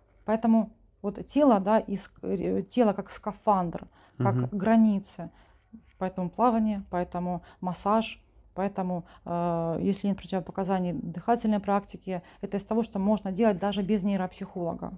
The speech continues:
Speaker 2: Мгм.
Speaker 1: То есть, э,
Speaker 2: И будет, э, происходить, э, такая своего рода, ну, я так понял, плавание будет оказывать некую такую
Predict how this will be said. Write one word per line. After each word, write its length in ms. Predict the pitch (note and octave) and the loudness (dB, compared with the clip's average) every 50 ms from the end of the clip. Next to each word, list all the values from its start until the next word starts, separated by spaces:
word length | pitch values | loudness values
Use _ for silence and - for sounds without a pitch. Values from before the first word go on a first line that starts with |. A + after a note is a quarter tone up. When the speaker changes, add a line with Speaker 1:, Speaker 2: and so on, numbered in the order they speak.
| - _ _ | -16 _ _
Speaker 2:
Мгм. 320 | C3 C3 G#2+ A#2 B2+ A#2+ | 0 2 2 2 0 0
Speaker 1:
То 120 | A#2 - F3 | 0 -4 -8
есть, 200 | E3+ - - _ - - - - _ _ | -8 -10 -16 _ -20 -20 -20 -20 _ _
э, 220 | - - - - - - - - | -14 -12 -10 -10 -10 -10 -2 2
Speaker 2:
И 100 | B2+ B2 | 4 4
будет, 520 | A#2 A2 C#3+ D#3 C3 C3+ C3 C#3 - - | 6 6 6 6 6 4 2 0 0 2
э, 340 | C3 B2 A#2+ A#2+ A#2+ A#2 A2+ A2 - | 4 4 6 8 8 8 6 6 4
происходить, 720 | B2+ B2 A#2+ A#2 - - - B2 A#2+ C#3 D3+ - - - | 4 4 4 4 4 2 2 2 2 0 -4 -4 -2 0
э, 140 | A2+ A2+ A2 | 0 0 2
такая 360 | - - A2 - A#2 A#2 A2+ | 0 -2 0 4 6 6 6
своего 340 | - - - B2 A#2+ B2 B2+ | 4 2 2 4 6 6 6
рода, 360 | B2 B2 A#2+ A2 A#2 A2+ - - - - - - - _ | 6 6 6 6 6 4 4 -2 -10 -20 -20 -20 -2 _
ну, 100 | B2+ A#2+ | 6 8
я 100 | A#2 A2+ | 8 8
так 180 | A#2 A#2 - - | 6 4 2 2
понял, 240 | B2 A#2+ A#2 A#2 | 2 2 2 2
плавание 480 | A2+ A2+ B2 C#3+ D#3+ D#3+ C#3 A#2 A2 A2+ | 2 6 8 8 8 8 6 4 2 0
будет 300 | G#2+ G#2+ A#2 A2+ A#2 - | 0 0 0 0 2 2
оказывать 540 | A2+ A2+ - C#3 C#3 A2+ A#2 A2 A2 G#2+ - | 2 4 6 4 4 4 2 0 0 0 0
некую 280 | B2+ B2 - B2 A#2 | -2 -2 0 0 0
такую 340 | - - - - A#2+ A#2 A2 | 0 0 0 2 2 2 2